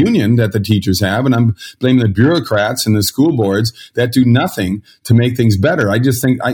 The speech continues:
you know, I, I'd sure like to know where all the money's going. I mean, I've had the, the number one after-school program in the state of California for twenty-two years. L A Unified,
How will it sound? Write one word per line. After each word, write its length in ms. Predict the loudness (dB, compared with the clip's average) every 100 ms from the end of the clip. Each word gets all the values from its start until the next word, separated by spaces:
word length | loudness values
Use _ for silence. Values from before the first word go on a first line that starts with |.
| -2
you 120 | 0
know, 240 | 0 -2 -4
I, 120 | -8 -10 -6
I'd 240 | -2 -2
sure 160 | 0 0
like 140 | 0
to 100 | 0
know 120 | 0
where 100 | 0
all 80 | 0
the 60 | 0
money's 320 | 0 0 0
going. 360 | 0 0 -2 -2
I 60 |
mean, 160 | 0 2
I've 160 | 2
had 140 | 0 0
the, 120 | -2 -6 -20 -20 -2
the 100 | 2
number 240 | 2 2
one 200 | 0 0
after-school 440 | 0 -2 -2 -2 -2
program 400 | 0 0 0 0
in 60 |
the 80 | -2
state 220 | -2 0
of 80 | 0
California 540 | 0 -2 -2 -2 -2 -2
for 120 | -4
twenty-two 500 | -6 0 0 0 0
years. 360 | 2 0 -2 -2
L 200 | -2 0
A 40 |
Unified, 680 | 2 2 0 -4 -4 -4